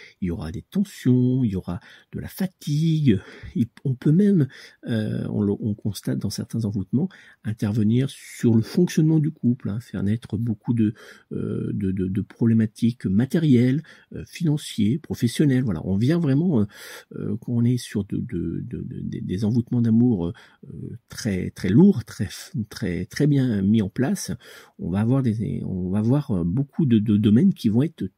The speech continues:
touchés. Donc ça, c'est la première étape. Et puis,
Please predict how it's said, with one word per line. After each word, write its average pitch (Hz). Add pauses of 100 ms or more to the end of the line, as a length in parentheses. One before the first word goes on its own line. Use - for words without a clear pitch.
(100)
touchés. - (600)
Donc 123
ça, 202
c'est -
la 127
première 156
étape. 120 (440)
Et 120
puis, -